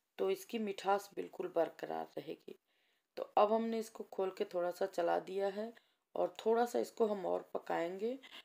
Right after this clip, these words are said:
और उसके बाद हम इसको गैस से उतार लेंगे। तो अभी हमने देखिए फिर से ढक दिया है दोबारा और अब हम इसको थोड़ा देर इसी तरह पकने देंगे और फिर हम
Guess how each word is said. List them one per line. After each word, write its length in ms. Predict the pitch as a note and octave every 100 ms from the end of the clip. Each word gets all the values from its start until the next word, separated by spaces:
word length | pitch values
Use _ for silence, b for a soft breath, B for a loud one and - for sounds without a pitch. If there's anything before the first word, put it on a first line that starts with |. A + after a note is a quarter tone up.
| B -
और 160 | F3 F3
उसके 260 | - G3+
बाद 260 | F3 F3+ F3+
हम 80 | F3+
इसको 300 | F3+ - F#3
गैस 240 | D#3 D3+
से 140 | -
उतार 340 | D3 - D2+ -
लेंगे। 380 | D#2 D#2 A1+ - B B -
तो 60 | F#3
अभी 160 | F#3
हमने 240 | G#3+ G#3+ G#3+
देखिए 320 | G3+ G3+ G#3+
फिर 180 | - F3+
से 160 | - F#3
ढक 280 | E3 E3 -
दिया 200 | F3+ F#3+
है 80 | F#3+
दोबारा 540 | G#3+ F3 D3+ D#3+ A3+ - _ _ _ _ - -
और 320 | F3+ F3+ F3 - - -
अब 100 | G#3+
हम 220 | - A3
इसको 260 | G#3 - A3+ -
थोड़ा 180 | F3+ F3+
देर 240 | F#3+ F#3+ - - B B B - F3+
इसी 300 | F3 - F#3+
तरह 200 | F3 - E3+
पकने 300 | E3+ F#3+ G3
देंगे 360 | G#3 G3+ A#3
और 260 | - - -
फिर 140 | -
हम 120 | F#3